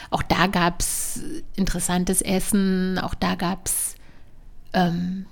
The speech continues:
viele Eindrücke. Wir waren auch viel, oft in Frankreich und in Italien, in der Schweiz. Mhm.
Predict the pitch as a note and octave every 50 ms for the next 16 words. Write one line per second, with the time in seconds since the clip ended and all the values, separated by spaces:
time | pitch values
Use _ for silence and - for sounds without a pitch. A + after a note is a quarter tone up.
0 | - - - - G#3 F#3+ F3+ F3+ E3+ F3+ F#3 F#3 F#3+ G3+ - - - - - -
1 | F#3+ F#3+ F#3+ G3+ G3 F#3+ F#3+ G3 F#3 F#3 F#3 E3+ D#3+ D#3+ E3 D#3 - - - -
2 | - E3 - - - G3+ - - A3 G3 - - - D#3 D#3+ E3 - F3+ E3 D#3+
3 | D#3 - - F#3+ F#3+ E3+ - D3+ C#3+ C#3 - - - - - F#3 F#3 F#3+ F#3+ F#3+
4 | F#3+ F#3+ F#3+ F3+ - - G3 F#3 F#3 F#3+ - - - - - - F3 D3 E3 G3
5 | G#3+